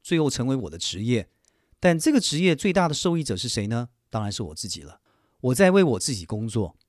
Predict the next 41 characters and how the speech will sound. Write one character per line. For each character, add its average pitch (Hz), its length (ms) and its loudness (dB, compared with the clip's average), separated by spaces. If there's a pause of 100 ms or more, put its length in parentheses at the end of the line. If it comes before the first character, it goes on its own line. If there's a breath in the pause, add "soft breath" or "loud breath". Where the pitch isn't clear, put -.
有 120 320 2
余 156 220 2
力 233 260 4 (140)
可 151 160 2
以 175 100 4
分 220 240 2
享 127 180 0
跟 165 300 0 (140)
帮 196 200 4
助 196 220 -2
其 - 240 -4
他 156 180 0
的 143 120 0
人， 85 260 -10 (180)
顺 143 220 0
便 139 100 2
也 95 140 -2
可 120 140 -4
以 104 60 -4
赚 135 220 0
一 135 60 2
些 135 160 -2
顾 202 160 -2
问 165 180 0
费、 190 320 0
咨 131 240 -4
询 98 200 -6
费， 85 200 -6
何 123 180 -2
乐 220 140 2
不 202 140 -2
为 175 180 2
呢？ 214 180 2 (460)
这 175 140 2
是 175 160 2
我 117 160 2
自 156 180 -2
己 113 80 -4
的 104 80 -2
经 175 260 -2
验 180 180 4